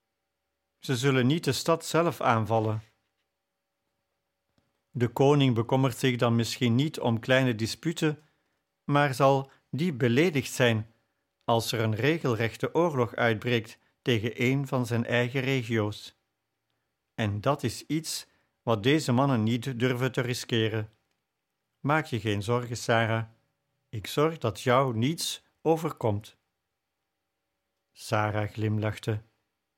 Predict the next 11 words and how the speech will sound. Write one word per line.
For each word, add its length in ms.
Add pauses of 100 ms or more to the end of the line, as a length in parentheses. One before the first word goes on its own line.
(420)
"Je 140
bent 240
goed 280
met 200
pijl 200
en 180
boog. 360 (720)
Ik 120
kan 180
het 160
weten. 520